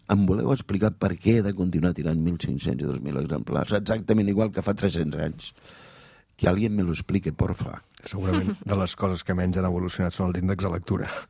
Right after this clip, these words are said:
Speaker 1: Però han evolucionat els índexs de lectura, per exemple, infantils i juvenils,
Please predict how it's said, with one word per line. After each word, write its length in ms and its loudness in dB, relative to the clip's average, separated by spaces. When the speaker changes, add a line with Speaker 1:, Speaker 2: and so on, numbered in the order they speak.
Speaker 1:
Però 220 0
han 100 2
evolucionat 640 0
els 160 -2
índexs 240 -2
de 80 0
lectura, 400 -2
per 140 -2
exemple, 340 -4
infantils 480 -4
i 60 -2
juvenils, 420 -4